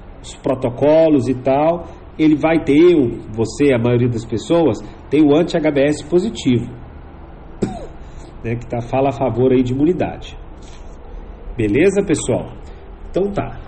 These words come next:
Agora, vamos apresentar outras situações. Vem uma pergunta pra vocês. Qual, quais os exames, então, que eu solicito? Ah, eu vou, vou, vou começar uma, uma, uma pesquisa com o paciente aqui, eu tô com suspeita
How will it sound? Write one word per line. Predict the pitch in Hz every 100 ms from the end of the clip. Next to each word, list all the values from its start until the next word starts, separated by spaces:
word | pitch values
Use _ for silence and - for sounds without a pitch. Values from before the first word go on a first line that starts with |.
| - - - -
Agora, | 147 233 185 - - - - - 135
vamos | 180 208
apresentar | 202 202 165 165 156 175
outras | 185 196 190 175
situações. | - 185 160 131 110 92
Vem | - 131 160 165
uma | 175 175
pergunta | 185 143 139 156 156
pra | 156
vocês. | 151 151 - 95 - - - - - - - - -
Qual, | 226 269 262 131 90 - - - - - - - - -
quais | 247 269
os |
exames, | 240 196 196 160
então, | 165 202
que | 196
eu | 214
solicito? | - 247 240 - 233 139 110 - - - - -
Ah, | 190
eu | 220
vou, | 180 170 208 208 196 190 170 - - -
vou, | 160 185 185
vou | 151 170
começar | 170 175 165 170
uma, | 160 156 151
uma, | 143 147 143 139 131 127 123 120 110 98 71 50 - - - - - - -
uma | 147 156 156
pesquisa | 151 123 - 147 135
com | 139
o | 131
paciente | 131 127 135 135 127
aqui, | 143 - 170
eu | 185
tô | -
com | -
suspeita | - 143 - 151 120 131